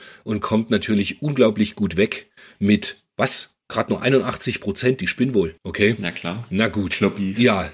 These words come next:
Speaker 1: tatsächlich. Also das ist, ey, Lords of Thunder ist halt die Abs-, ist Top ten, wenn nicht gar Top five der P C Engine Shoot'em Ups. Ganz einfach. Also es ist eine, eine
Speaker 2: Ja.
Speaker 1: klare zehn von zehn.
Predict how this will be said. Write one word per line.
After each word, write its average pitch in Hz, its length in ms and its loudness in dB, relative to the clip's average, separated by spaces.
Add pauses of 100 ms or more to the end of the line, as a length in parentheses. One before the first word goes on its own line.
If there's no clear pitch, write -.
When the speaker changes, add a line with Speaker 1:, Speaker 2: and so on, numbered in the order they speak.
Speaker 1:
tatsächlich. 98 440 -2
Also 117 140 2
das 131 160 6
ist, 127 220 0 (160)
ey, 117 240 4 (180)
Lords 123 360 6
of - 140 4
Thunder 147 360 4
ist 143 300 0
halt 127 360 4 (320)
die 117 180 -2
Abs-, - 300 -2
ist 104 400 -4
Top - 320 -4
ten, 123 460 0
wenn 113 100 4
nicht 123 220 -2
gar 107 220 0
Top - 260 -4
five 98 600 -6 (560)
der 98 460 0 (240)
P 117 120 -8
C 104 180 0
Engine 113 300 -2
Shoot'em 92 340 -2
Ups. - 300 -12 (180)
Ganz 95 180 -4
einfach. 95 480 -4 (640)
Also 95 180 -4
es 95 120 -4
ist 92 60 -6
eine, 101 220 2
eine 101 140 -2
Speaker 2:
Ja. 90 80 -2
Speaker 1:
klare 123 480 0
zehn 131 300 2
von 107 200 2
zehn. 117 460 0